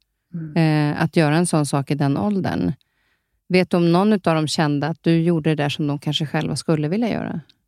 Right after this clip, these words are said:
Speaker 2: Eller var de så pass inne i rörelsen så att de inte mera frös ut dig?
Speaker 1: Mm, eh, väldigt bra fråga. Och jag har faktiskt aldrig tänkt på det så. A-, att så kan det ju
Speaker 2: Mm.
Speaker 1: lika gärna ha varit.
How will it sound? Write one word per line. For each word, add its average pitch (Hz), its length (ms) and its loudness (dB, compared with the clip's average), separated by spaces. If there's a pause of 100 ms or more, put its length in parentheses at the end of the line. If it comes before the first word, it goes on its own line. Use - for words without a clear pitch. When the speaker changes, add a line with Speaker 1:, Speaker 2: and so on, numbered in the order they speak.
(280)
Speaker 2:
Eller 175 200 2
var 165 180 2
de 156 120 -2
så 160 160 -6
pass 156 220 -4
inne 165 460 0
i 156 280 0 (540)
rörelsen 147 580 0
så 135 100 -6
att - 60 -10
de 165 160 -2
inte - 540 -4 (580)
mera 165 280 2
frös 147 300 -2
ut 175 180 -2
dig? - 100 -4
Speaker 1:
Mm, - 280 -6 (100)
eh, - 220 -4
väldigt 262 340 0
bra 233 180 0
fråga. 294 580 -2 (960)
Och 208 540 6 (800)
jag 240 80 2
har 247 40 0
faktiskt - 380 -2
aldrig 202 340 2
tänkt 185 360 -2
på - 60 -6
det - 100 0
så. - 120 -4 (720)
A-, - 380 -4
att 196 140 -2
så 190 180 0
kan 190 180 4
det 285 60 6
ju 302 40 4
Speaker 2:
Mm. 285 60 2
Speaker 1:
lika 254 220 0
gärna 185 180 2
ha 180 100 0
varit. - 560 -2